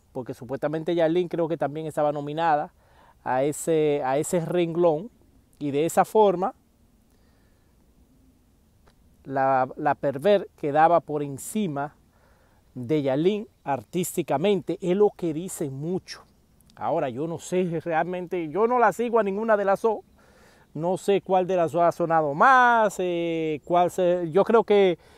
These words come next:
esa joven La Perver, ella es, es un poco fuerte arriba en tarima, pero,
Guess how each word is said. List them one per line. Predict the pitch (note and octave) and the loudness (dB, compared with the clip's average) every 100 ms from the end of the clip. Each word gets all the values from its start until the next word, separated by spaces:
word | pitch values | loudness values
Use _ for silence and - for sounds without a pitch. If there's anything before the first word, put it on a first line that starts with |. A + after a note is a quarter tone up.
| _ - | _ -4
esa | F3 G#3 | 4 4
joven | F3+ G3+ G3 | 6 4 4
La | F3 | 2
Perver, | F3 D#3+ F3+ G3 F3 - _ _ _ _ _ _ _ _ - | 2 0 2 2 0 -10 _ _ _ _ _ _ _ _ -4
ella | E3+ F3+ F#3+ F#3 F3 E3 D#3 D3+ - | -2 4 6 8 8 8 6 2 -2
es, | F#3+ G#3+ | 2 4
es | |
un | A3 C4 | 4 4
poco | C#4 C4+ A#3+ | 4 6 6
fuerte | - B3 A#3+ G3+ | 6 6 6 4
arriba | F3+ A#3 A3+ | 0 2 0
en | F#3+ | 2
tarima, | F#3 G3+ A3 E3+ | 4 4 2 -2
pero, | - - A#3 G3+ F3+ | -2 6 6 6 2